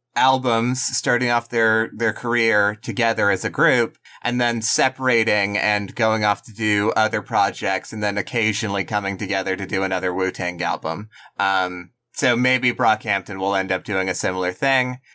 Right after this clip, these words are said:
Maybe, maybe not. Honestly, like, even if they don't,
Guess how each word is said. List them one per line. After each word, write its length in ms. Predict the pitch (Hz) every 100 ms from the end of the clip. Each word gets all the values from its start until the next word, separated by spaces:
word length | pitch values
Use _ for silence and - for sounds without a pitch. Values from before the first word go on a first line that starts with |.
| _
Maybe, 420 | 117 123 147 156 156
maybe 320 | 143 135 120
not. 460 | 113 123 175 233 - _ _ -
Honestly, 720 | 123 156 190 - 226 247 269
like, 460 | 151 135 127 123 - - _
even 340 | 131 139 175 175
if 120 | 160
they 180 | 143 123
don't, 580 | 110 107 113 156 190